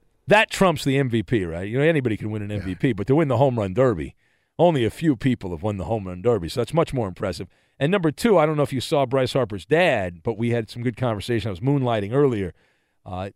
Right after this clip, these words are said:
Speaker 1: it is the greatest beard I've seen since the late, great Billy Mays, uh, who I believe is one of the, the, the, the Mount Rushmore of infomercial guys.
Speaker 2: Oh, no doubt about that. I thought
Speaker 1: Yeah.
Speaker 2: you were gonna say Mount Rushmore of beards. I was gonna s-, I
Speaker 1: No,
Speaker 2: was gonna
Speaker 1: no.
Speaker 2: say
Speaker 1: Well,
Speaker 2: no.
Speaker 1: well,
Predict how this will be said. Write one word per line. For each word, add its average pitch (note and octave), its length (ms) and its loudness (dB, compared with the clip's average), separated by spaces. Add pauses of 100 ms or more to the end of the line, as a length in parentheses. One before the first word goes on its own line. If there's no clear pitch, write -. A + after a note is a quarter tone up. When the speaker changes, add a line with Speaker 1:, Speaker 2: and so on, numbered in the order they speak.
Speaker 1:
it E3 140 2
is D#3+ 220 2
the C3+ 80 0
greatest D#3+ 440 2
beard D#3 220 2
I've C3 180 2
seen B2 300 -4
since A#2 240 -8
the B2 100 -6
late, C3+ 260 -2
great C3 240 0
Billy C3 220 2
Mays, A2 400 -6 (500)
uh, G2+ 160 -10
who A#2 140 0
I C#3+ 140 4
believe C3 340 2
is A2 100 0
one B2+ 160 2
of A#2 60 -2
the, A2+ 220 -2
the, A#2+ 280 -2
the, A2+ 380 -2
the A#2 140 -4
Mount C#3+ 280 2
Rushmore C#3 520 0
of A2+ 80 0
infomercial B2+ 640 0
guys. A2+ 460 -4 (400)
Speaker 2:
Oh, C#3+ 160 4
no A#2+ 160 -6
doubt C3 220 0
about A2 180 -8
that. E3+ 80 4
I E3+ 60 4
thought D3 80 4
Speaker 1:
Yeah. C#3 80 8
Speaker 2:
you C#3+ 40 2
were D3 40 0
gonna D3 100 2
say D3 160 0
Mount C3+ 180 0
Rushmore C3 380 0
of F#2+ 100 -6
beards. C#3+ 400 2
I A#2 60 -6
was A2 120 -8
gonna A2+ 120 -8
s-, F#3 120 0
I F#3+ 100 8
Speaker 1:
No, B2+ 40 4
Speaker 2:
was G2+ 120 2
gonna A#2 180 0
Speaker 1:
no. G#2+ 100 -8
Speaker 2:
say C#3+ 140 4
Speaker 1:
Well, F3+ 80 4
Speaker 2:
no. C#3+ 80 6
Speaker 1:
well, B3+ 100 6